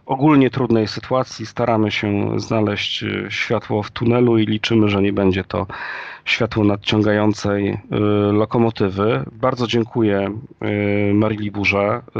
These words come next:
za tę, y, rozmowę, a, y, państwu za uwagę i, y, zapraszam na, y, kolejne odcinki, y, podcastu Fajny Kraj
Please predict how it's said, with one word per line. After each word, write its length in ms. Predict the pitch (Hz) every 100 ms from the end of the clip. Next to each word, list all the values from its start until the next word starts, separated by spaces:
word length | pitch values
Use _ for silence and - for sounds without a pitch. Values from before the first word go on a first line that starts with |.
| 104
za 280 | - 101
tę, 280 | 98 107 101 101 101 101 101
y, 20 |
rozmowę, 640 | 101 104 110 92 95 104 - - - - - - - _ -
a, 380 | 113 107 110 107 107 107 110 104 104
y, 40 | 104
państwu 300 | 135 131 -
za 120 | 113
uwagę 600 | 113 107 104 101 117 127 -
i, 440 | 113 110 117 131 151 - 113 107 107 107 107
y, 20 |
zapraszam 680 | 110 110 113 113 127 120 110
na, 300 | 101 104 110 127 - - 107 104 104
y, 40 | 101
kolejne 380 | - 127 110 101
odcinki, 680 | 95 - 95 95 104 110 123 107 101
y, 40 |
podcastu 760 | - 104 101 98 - 101 101 104 _
Fajny 360 | _ - 98 98
Kraj 420 | 101 101 98 98